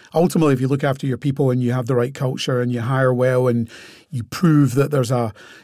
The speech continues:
you know, they're go-, they're gonna learn new things, they're gonna have these opportunities to, you know, pursue their passion. You're also gonna, you know, incentivize them in, in, in all the right ways and everything, and, and that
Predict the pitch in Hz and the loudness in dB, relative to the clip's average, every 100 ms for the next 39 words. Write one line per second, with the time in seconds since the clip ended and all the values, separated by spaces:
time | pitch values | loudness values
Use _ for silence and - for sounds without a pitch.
0 | - 147 135 120 135 120 123 127 120 131 | 0 2 2 2 -2 -4 -2 -2 0 2
1 | 147 147 139 135 147 135 123 127 123 117 | 2 2 0 0 -2 -2 -2 -4 -4 -2
2 | 139 143 127 131 131 131 135 143 131 - | -2 -2 0 0 -2 -4 -6 -4 -4 -4
3 | 135 - 147 127 120 - - - - 139 | -8 -6 -4 -4 -4 -8 -20 -10 0 0
4 | 139 135 - 165 143 135 151 156 - 131 | 0 -4 -2 0 -2 -4 -6 -4 -2 0
5 | 127 120 - - - - 127 131 135 139 | 0 -4 -10 -20 -12 -4 0 2 0 -2
6 | 123 120 117 147 135 123 113 156 147 - | -2 -4 -4 0 0 0 0 2 2 2
7 | 139 139 131 127 123 127 123 139 131 139 | 2 0 0 -2 -4 -6 -8 -4 0 0
8 | 147 143 139 131 147 170 151 143 131 127 | 2 2 2 2 0 2 2 2 2 0
9 | 127 123 127 127 127 | -2 -2 -4 -4 -4